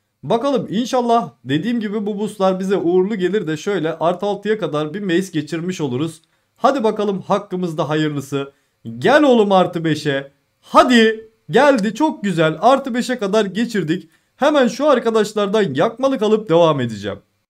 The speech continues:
Evet, şurada aşağıda görüyorsunuz arkadaşlar, beş tane yakmalık aldık ve beş tane de middle class alıyoruz. Hadi bakalım hakkımızda hayırlısı. İnşallah bu M S'mizi şöyle artı altı olarak görürüz de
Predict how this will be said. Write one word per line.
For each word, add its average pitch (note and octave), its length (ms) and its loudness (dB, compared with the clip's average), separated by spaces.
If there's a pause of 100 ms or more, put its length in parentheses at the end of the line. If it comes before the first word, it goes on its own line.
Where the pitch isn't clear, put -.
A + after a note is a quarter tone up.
(120)
Evet, B3+ 220 0
şurada G#3+ 240 0
aşağıda A3+ 400 0
görüyorsunuz G3 560 -2
arkadaşlar, D#3 680 -4
beş A#3 220 0
tane F3+ 260 -2
yakmalık E3 540 -4
aldık C#3+ 360 -4
ve B2+ 180 -4
beş A3+ 200 -2
tane D#3 280 -4
de F#3+ 60 -2
middle E3 380 -4
class D#3 300 -6
alıyoruz. B2+ 560 -6 (320)
Hadi A3+ 220 -2
bakalım B3+ 400 -2
hakkımızda A3 600 -4
hayırlısı. E3+ 580 -4 (340)
İnşallah A#3 600 -2
bu A#3+ 100 -6
M A#3+ 180 -2
S'mizi G3 480 -4
şöyle G#3+ 300 0
artı A#3 320 2
altı F3+ 260 0
olarak D3+ 380 -2
görürüz A#3 400 0
de D#3+ 220 -2